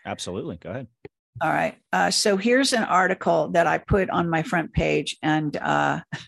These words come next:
Speaker 2: <laughs> so what we had was these, these individuals who were claiming they were being stonewalled. But in the end, the only person, I think is Getz, Matt Getz, is that's his name?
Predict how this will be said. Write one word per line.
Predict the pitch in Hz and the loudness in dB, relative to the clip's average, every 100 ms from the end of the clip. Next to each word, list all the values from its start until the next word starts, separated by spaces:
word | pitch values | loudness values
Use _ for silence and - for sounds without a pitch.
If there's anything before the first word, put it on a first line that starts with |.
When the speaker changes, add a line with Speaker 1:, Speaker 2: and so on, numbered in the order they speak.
| - | 0
Speaker 2:
<laughs> | 277 - - - - - - - - _ _ _ _ - | 0 0 -20 -20 -20 -20 -20 -20 -20 _ _ _ _ -2
so | - 247 | 4 6
what | 262 240 | 6 6
we | 269 | 6
had | 233 277 285 240 | 6 6 4 6
was | 208 190 185 190 - | 6 8 6 2 -2
these, | 170 190 220 202 - _ - | 0 4 4 2 -2 _ -2
these | 214 220 220 | 2 4 4
individuals | 233 233 220 240 220 196 180 | 4 4 4 4 4 2 2
who | - 202 | 2 4
were | 190 | 2
claiming | - 208 214 214 202 | 2 2 4 2 2
they | 190 180 | 2 2
were | 180 | 0
being | 180 180 160 | 0 0 0
stonewalled. | - - 180 196 185 156 120 - - - _ | 0 2 2 2 0 2 0 0 -6 -12 _
But | 196 - | 0 2
in | 208 226 | 4 4
the | 240 226 | 4 2
end, | 202 220 196 175 175 - | 2 4 4 2 0 -2
the | 196 190 | 0 4
only | 208 233 240 | 4 4 2
person, | - 214 220 - 175 156 185 190 _ _ _ _ _ - | 2 2 2 0 0 0 -2 -6 _ _ _ _ _ 0
I | 202 | 2
think | 269 277 | 4 4
is | 240 175 | 2 2
Getz, | 180 185 254 - - - - - | 2 4 2 0 0 -2 -6 0
Matt | 190 208 185 | 2 2 2
Getz, | 208 208 269 - - - | 4 4 4 -2 -4 -6
is | 196 | -4
that's | 202 202 - | 0 0 -2
his | 208 214 | -2 0
name? | 202 202 214 | 2 0 -4